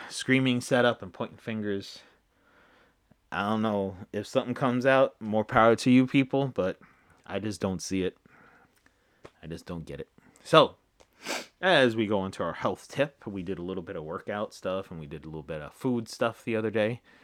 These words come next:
or the following, past weeks. I'm gonna go back on to the food issue. Now, I watched a very interesting video. It was a little TikTok skit. And, um, or to, was it TikTok or TikTok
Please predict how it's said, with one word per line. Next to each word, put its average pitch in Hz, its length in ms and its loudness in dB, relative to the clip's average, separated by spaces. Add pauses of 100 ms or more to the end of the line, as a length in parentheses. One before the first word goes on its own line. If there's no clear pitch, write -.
(320)
or 80 200 -12
the 71 100 -14
following, 82 500 -8
past 92 320 -6
weeks. 82 280 -12 (1080)
I'm - 40 -14
gonna 175 160 0
go 135 300 4 (420)
back 165 260 0
on 120 240 2
to 107 120 -6
the 87 80 -8
food 127 340 -4
issue. 87 400 -12 (120)
Now, 113 380 0
I 120 80 2
watched 131 320 2
a 135 40 0
very 120 220 2
interesting 117 720 -6
video. 87 400 -6 (1120)
It 127 60 4
was 120 140 4
a 110 60 0
little 101 240 -2
TikTok - 480 -10
skit. - 360 -14 (880)
And, 95 320 -6
um, 87 320 -10 (960)
or 85 180 -12
to, 101 160 -8
was 101 360 -10
it 78 260 -14
TikTok - 540 -4
or 85 140 -6
TikTok - 680 -10